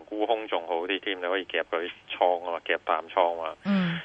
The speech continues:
Speaker 1: 噉但係如果你停牌就真係個個都要走啦，因為你驚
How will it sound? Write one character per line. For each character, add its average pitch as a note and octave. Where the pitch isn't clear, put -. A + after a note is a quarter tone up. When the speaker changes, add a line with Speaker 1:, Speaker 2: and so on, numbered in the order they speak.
Speaker 1:
噉 E3
但 D3+
係 G#2
如 G#2
果 D3+
你 A#2
停 E2+
牌 F#2+
就 G#2+
真 B2+
係 F#2+
個 F#2+
個 G2
都 G#2
要 G2+
走 D#2+
啦， F2+
因 B2
為 G2+
你 F#2
驚 G#2+